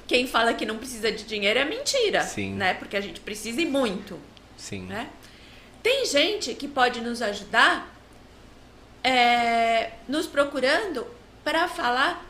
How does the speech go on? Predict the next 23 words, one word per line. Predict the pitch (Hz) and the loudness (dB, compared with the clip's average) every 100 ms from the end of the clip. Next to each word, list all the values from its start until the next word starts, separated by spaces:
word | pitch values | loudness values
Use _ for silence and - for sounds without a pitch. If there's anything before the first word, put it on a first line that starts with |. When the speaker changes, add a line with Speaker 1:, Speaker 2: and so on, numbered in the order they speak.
| - | -10
Speaker 1:
que | 285 | -6
tem | 381 339 | 0 2
algum | 349 330 | 2 0
projeto | 349 359 359 330 330 | -2 -4 -2 -2 0
afim, | 381 - 349 285 285 - - - - - - - - - - - - | -2 -2 -4 -4 -6 -14 -20 -20 -20 -20 -20 -20 -20 -20 -20 -20 -6
né? | 233 370 - - - - - - - - - | -2 -2 -4 -18 -20 -20 -20 -20 -20 -20 -10
Se | - 466 | -4 -4
tem | 480 508 466 | 2 2 2
alguma | 302 285 269 | 0 0 0
entidade | 262 294 233 226 - | -2 0 0 0 -4
que | 226 | -8
já | 220 208 | -8 -8
tem | 208 311 403 | -2 -2 -2
um | 359 | -4
projeto | 285 240 240 208 208 185 - - - - - - - - - - | -4 -2 -2 -4 -6 -16 -16 -20 -20 -20 -20 -20 -20 -20 -20 -16
que | - 247 - - | -6 -6 -6 -12
se | - - 240 | -10 -2 0
assemelha | 220 226 214 208 240 285 240 | 0 -2 -8 4 6 6 4
ao | |
nosso, | 202 226 277 - | 0 0 0 -4
que | - | -12
pode | 233 233 247 233 | -2 0 0 -2
somar, | - 190 208 370 | -8 -4 -2 -2